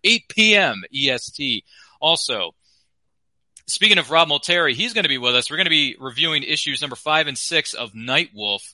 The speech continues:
with writer Rob Multeri as our guest, 'cause he's the writer, he's the creator. We wanna hear all about it, my friend, and some of the stuff he has coming up.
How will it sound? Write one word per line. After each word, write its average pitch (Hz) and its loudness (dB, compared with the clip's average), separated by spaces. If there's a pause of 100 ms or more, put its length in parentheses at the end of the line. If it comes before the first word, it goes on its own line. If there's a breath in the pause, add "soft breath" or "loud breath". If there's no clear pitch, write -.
(400 loud breath)
with - -10
writer 139 0
Rob 147 2
Multeri 147 0
as 127 -2
our 123 -4
guest, 139 0
'cause - -10
he's 175 -10
the 147 -10
writer, 156 2
he's 147 -6
the - -20
creator. 147 -4
We 135 -12
wanna 151 -6
hear 147 -8
all 143 -4
about 185 -2
it, 180 -6
my 135 -2 (140)
friend, 156 -2
and 135 -12
some 160 -6
of 160 -12
the 143 -16
stuff - -8
he 196 -8
has 151 0
coming 143 -8
up. 180 -6